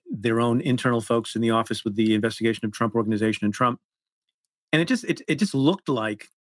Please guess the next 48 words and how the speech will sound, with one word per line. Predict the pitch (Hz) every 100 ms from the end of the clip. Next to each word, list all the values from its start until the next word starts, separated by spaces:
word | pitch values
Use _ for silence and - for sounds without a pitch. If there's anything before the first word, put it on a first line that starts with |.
| _
and, | 151 151
you | 196
know, | 139
the, | 120
the | - 117
pitched | - 139 -
battles | 120 123 123
in | 117
the | 110
Supreme | 117 123 113
Court | 127 117
for | 107
the | 101
documents | 131 147 131 123 -
and | 113
everything | 113
else, | 156 151 - _ _ _ _ _ _ _ _ _ _ _
that, | 139 135 _
that | -
you | 165
don't | 185 220 143
r-, | 143 _ _
raise | 131 139 147 -
so | 143
much | 135 131 -
expectation, | 131 - 117 - 139 - 120 107 110 - _ _ _ _ _ _ _
even | 196 202 156
incidentally, | 156 - 127 131 123 -
unless | 123 139 143 - - _ -
you | 196 139
think | 143
there's | 120
a | 117
good | 127
likelihood | 127 120 - 104 117
you | 107
have | 107 107 98
the |
goods | 107 156 123
and | 104
you're | 110
gonna | 107
charge | - 110 107
the | 101
president, | - 107 104 101 - _
former | - 120
president | 107 113 107 101
himself. | 98 110 110